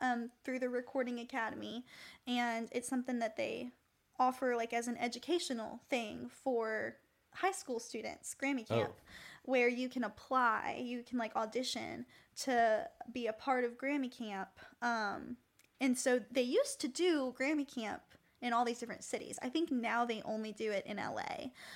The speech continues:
Speaker 1: but back when I was fifteen, they did Grammy Camp Nashville. So there was this Nashville-based Grammy Camp,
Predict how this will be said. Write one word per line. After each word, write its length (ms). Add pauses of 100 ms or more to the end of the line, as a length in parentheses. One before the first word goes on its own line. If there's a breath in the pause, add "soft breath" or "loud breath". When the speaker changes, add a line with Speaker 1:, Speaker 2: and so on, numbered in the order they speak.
(140 loud breath)
Speaker 1:
but 600 (460)
back 420
when 200
I 100
was 220
fifteen, 480
they 160
did 280
Grammy 320
Camp 260
Nashville. 760
So 600
there 120
was 140
this 240
Nashville-based 1000
Grammy 300
Camp, 220